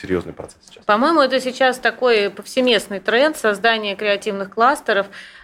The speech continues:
Speaker 2: Э, единственное, здесь, э, нужно сказать, что кластеры-то создаются, а насколько они наполнены,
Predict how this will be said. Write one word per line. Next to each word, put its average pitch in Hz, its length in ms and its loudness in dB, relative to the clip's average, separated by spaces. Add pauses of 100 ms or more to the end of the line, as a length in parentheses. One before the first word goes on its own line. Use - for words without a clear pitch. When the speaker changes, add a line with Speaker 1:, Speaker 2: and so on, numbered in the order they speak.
Speaker 2:
Э, 208 260 4
единственное, 254 440 0
здесь, 254 320 0
э, 233 180 4
нужно 233 300 0
сказать, 240 400 0
что - 180 -6
кластеры-то 254 560 0
создаются, 240 800 -2
а 214 120 2
насколько 233 520 0
они 233 280 0
наполнены, 214 880 0